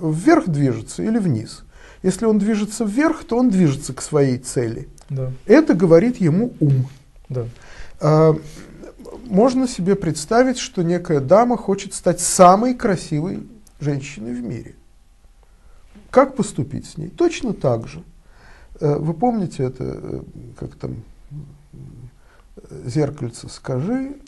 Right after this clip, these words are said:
Speaker 2: Да, и всю правду расскажи.
Speaker 1: И всю правду
Speaker 2: Я
Speaker 1: расскажи,
Speaker 2: на
Speaker 1: да.
Speaker 2: свете всех
Speaker 1: Я
Speaker 2: милее,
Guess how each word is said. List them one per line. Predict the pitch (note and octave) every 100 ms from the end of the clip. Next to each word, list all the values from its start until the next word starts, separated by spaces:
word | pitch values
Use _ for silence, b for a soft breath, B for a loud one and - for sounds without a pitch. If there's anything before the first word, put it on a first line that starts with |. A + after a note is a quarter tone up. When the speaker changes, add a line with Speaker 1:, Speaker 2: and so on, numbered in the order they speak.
| -
Speaker 2:
Да, | C3 C3+ C3+
и | D3
всю | D3 F3
правду | F#3 F#3+ D#3+
расскажи. | D3+ - E3+ D3+ A#2+
Speaker 1:
И |
всю | A#2+ F3+
правду | G3+ A3 G3+
Speaker 2:
Я | G#3+
Speaker 1:
расскажи, | G3 C3 D3+ D3+ D3
Speaker 2:
на |
Speaker 1:
да. | C3
Speaker 2:
свете | D3+ C#3 D3
всех | - D3+ C#3+
Speaker 1:
Я | D3+
Speaker 2:
милее, | D3 F#3+ G3